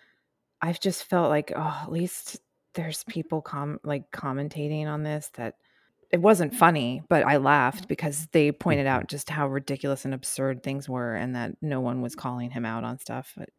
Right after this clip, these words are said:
Speaker 1: I don't wanna talk about <laughs> that. Now I'm like, "Okay, I'll listen
Speaker 2: Whole
Speaker 1: to that
Speaker 2: other
Speaker 1: one next
Speaker 2: episode.
Speaker 1: week."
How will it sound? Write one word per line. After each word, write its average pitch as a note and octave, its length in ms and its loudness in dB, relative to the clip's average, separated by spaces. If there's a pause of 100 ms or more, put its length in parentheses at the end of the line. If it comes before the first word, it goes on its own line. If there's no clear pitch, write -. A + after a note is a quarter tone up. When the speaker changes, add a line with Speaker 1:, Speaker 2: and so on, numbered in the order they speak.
(160)
Speaker 1:
I - 40 -16
don't D3 120 -14
wanna C#3+ 140 -14
talk D#3 180 -18
about - 1200 2 (400)
<laughs> - 140 -20
that. D4 100 0 (1200)
Now G#3 340 6
I'm F#3+ 160 4
like, F#3+ 240 0
"Okay, G3 500 -8
I'll F#3 280 -6
listen G#3 240 4
Speaker 2:
Whole - 80 6
Speaker 1:
to F3+ 60 6
that F3 100 6
Speaker 2:
other F3 40 4
Speaker 1:
one D#3+ 140 4
next E3 160 4
Speaker 2:
episode. G#3+ 140 4
Speaker 1:
week." - 340 -6